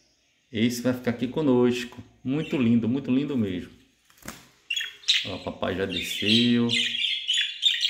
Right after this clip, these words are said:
Enfim, tô bem feliz. Ah, não me pergunte quem são os pais, porque eu não sei, tá? Sei que ele, isso aqui é Violeta. Beleza?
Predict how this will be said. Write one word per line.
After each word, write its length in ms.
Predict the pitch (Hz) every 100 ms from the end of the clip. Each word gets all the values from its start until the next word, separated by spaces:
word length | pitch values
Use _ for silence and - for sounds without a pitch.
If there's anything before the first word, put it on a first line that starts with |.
| - - - _ - - - - - _ _ _ _ _ -
Enfim, 300 | 123 - 113
tô 120 | -
bem 160 | 117 165
feliz. 680 | - 147 123 143 175 - - - _ _ _ _ _ _ _ _ _
Ah, 320 | - 131 135 -
não 160 | 156
me 100 | 190
pergunte 640 | 180 170 135 143 143 139 131
quem 200 | 160 156
são 200 | - 139
os 120 | -
pais, 440 | 143 139 147 -
porque 220 | - -
eu 60 | 131
não 160 | 143 151
sei, 340 | - 92 82
tá? 360 | 110 127 - - _ _
Sei 400 | - - - 120
que 480 | 120 147 165 - -
ele, 180 | 110 120
isso 160 | 117
aqui 160 | 120 131
é 60 | 120
Violeta. 540 | 147 160 95 - - - _ _ _ _ _ _
Beleza? 420 | 95 90 131 139